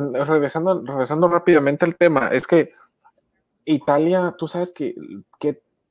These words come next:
tan afectado e infectado resultó estar Italia. España estuvo no tan mal,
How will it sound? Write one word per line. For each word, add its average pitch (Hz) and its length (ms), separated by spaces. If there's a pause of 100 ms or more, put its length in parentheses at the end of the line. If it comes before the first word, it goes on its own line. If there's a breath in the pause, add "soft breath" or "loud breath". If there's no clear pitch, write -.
(160)
tan 170 340 (220)
afectado 131 1000
e 127 100
infectado 120 840
resultó 120 560
estar 127 320
Italia. 113 540
España 139 580
estuvo 135 540 (540)
no 147 560 (160)
tan 160 300
mal, 202 440